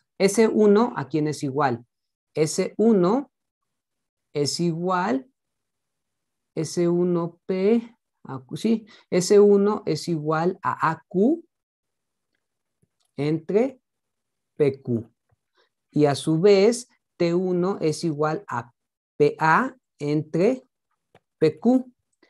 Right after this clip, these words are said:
Ahora, esto es igual a P,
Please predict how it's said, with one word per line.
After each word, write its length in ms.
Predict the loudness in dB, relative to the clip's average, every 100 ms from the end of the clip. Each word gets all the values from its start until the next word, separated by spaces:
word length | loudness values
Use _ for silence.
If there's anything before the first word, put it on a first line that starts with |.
| _ _ _
Ahora, 540 | -2 2 4 2 0 -2
esto 500 | 0 2 0 -2 -2
es 200 | -2 -4
igual 480 | -6 -4 -4 -4 -6 -10 _ -8
a 280 | -2 -2 -4 _ _ _ _ _ _ _ _ _ _
P, 300 | -4 -4 _